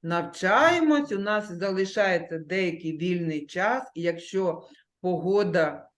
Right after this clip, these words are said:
дозволяє, то в нас що, дітки? Ігри на свіжому повітрі, так?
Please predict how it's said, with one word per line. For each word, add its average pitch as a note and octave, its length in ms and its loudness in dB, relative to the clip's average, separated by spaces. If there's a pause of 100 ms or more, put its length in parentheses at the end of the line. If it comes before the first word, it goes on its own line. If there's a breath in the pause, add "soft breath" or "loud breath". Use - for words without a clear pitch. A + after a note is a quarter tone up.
(200)
дозволяє, E3+ 960 0
то F#3+ 180 -6
в E3+ 80 -8
нас E3 240 -6
що, A3+ 260 2
дітки? A#3 600 -6 (300)
Ігри C#4 840 0 (380)
на D3 200 -8
свіжому G#3+ 1120 0
повітрі, F3 960 0
так? A3+ 580 0